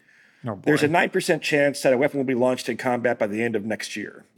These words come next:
Speaker 2: It's thought that the baseline risk here is, like, one percent per year. Um, so that means there's, like, an eight percent chance of, like, the Ukraine,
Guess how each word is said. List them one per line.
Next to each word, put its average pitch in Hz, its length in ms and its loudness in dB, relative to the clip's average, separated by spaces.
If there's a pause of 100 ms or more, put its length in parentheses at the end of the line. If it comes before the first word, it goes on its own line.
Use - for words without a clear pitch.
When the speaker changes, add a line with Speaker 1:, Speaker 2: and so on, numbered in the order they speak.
(600)
Speaker 2:
It's - 200 -2
thought 185 280 4
that - 160 -16
the 135 80 2
baseline 131 800 0
risk 220 220 2
here 190 220 6
is, 143 140 4
like, 104 140 0
one 147 200 2
percent 147 420 0
per 156 140 0
year. 135 440 2 (160)
Um, 113 420 -2 (520)
so - 140 -8
that 185 140 4
means 196 120 4
there's, 180 100 6
like, 156 120 2
an 147 120 -2
eight 208 160 0
percent 165 300 0
chance 143 360 2
of, 135 100 2
like, 127 440 0
the 123 100 -4
Ukraine, 123 720 0